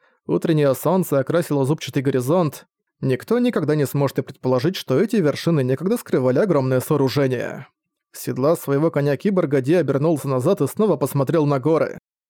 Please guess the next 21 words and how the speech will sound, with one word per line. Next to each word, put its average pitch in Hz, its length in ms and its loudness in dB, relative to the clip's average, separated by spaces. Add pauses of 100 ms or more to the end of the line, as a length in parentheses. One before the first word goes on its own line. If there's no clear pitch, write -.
(400)
«Это 214 280 0
был, 185 180 2
вероятно, 165 520 4
твой 156 200 4
дом. 147 480 0 (280)
Как 247 220 2
думаешь?» 143 560 -2 (480)
заметил 139 500 0
хриплый 135 340 -2
голос, 147 440 0 (400)
но 240 100 0
великолепное 165 640 0
самообладание 139 760 2
охотника 143 480 0
не 143 120 0
передавало 143 480 2
ни 139 100 2
малейшего 147 480 0
намёка 143 360 2
на 139 140 2
эмоции. 135 600 -2